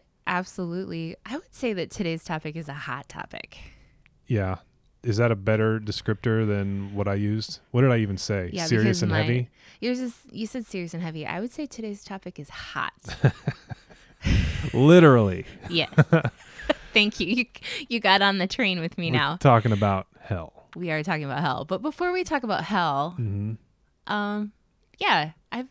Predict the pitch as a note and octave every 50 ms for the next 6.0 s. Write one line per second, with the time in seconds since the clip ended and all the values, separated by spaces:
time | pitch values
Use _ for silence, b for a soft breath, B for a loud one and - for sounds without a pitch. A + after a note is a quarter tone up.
0 | - - - D4 D#4+ E4 - G#4 F#4+ E4+ A3+ G3+ G3 F#3+ F3+ F3 - - B3 B3+
1 | A#3 - E3+ D#3 C#3+ - - D3 D3+ - - D#3 D3+ D3 C#3+ - _ - D#3 D3+
2 | - _ _ _ - - - E3 - - E3+ C#3+ C3+ D3 C3+ B2+ C3 A#2+ - -
3 | B2+ A#2+ A#2+ A#2 G#2+ A2 A2+ A2 G#2+ - _ - A2+ G2+ G#2 - - F#3 G#2+ -
4 | F2+ E3 E3+ - - - A2+ G2+ G2+ G2+ G2+ G2+ F#2+ F#2 E2+ F2+ - - - -
5 | F#3 - - F3 E3+ E3 E3 E3+ E3+ - C#3+ C#3 C#3+ B2+ A2+ F2 E3+ E3+ G3 -